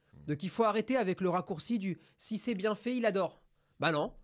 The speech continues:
Speaker 2: des fois c'est bien fait, puis il aime pas.
Speaker 1: Hmm.
Speaker 2: Il aime pas parce que ça le fait chier, parce que c'est pas son tempérament, parce que c'est pas sa façon d'être,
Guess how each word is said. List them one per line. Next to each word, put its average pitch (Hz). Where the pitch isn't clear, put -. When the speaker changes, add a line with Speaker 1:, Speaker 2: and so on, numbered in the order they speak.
Speaker 2:
des 135
fois 185
c'est 196
bien 139
fait, 208
puis 180
il -
aime 165
pas. -
Speaker 1:
Hmm. 101
Speaker 2:
Il 175
aime 170
pas 180
parce 180
que -
ça 165
le 143
fait 190
chier, 165
parce -
que -
c'est -
pas 202
son 180
tempérament, 180
parce 147
que 175
c'est 190
pas 196
sa 190
façon 185
d'être, 180